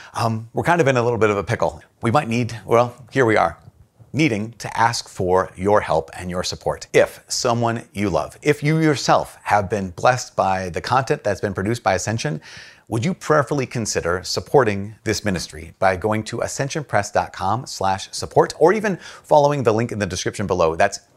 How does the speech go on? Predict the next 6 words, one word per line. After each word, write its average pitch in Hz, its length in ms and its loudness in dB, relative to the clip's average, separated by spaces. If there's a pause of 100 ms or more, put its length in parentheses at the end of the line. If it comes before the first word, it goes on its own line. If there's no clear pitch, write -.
(240)
ascensionpress 127 600 -2
dot - 200 2
com 104 340 -2
slash 90 460 -2
support. 95 440 -2 (180)
And 120 240 -2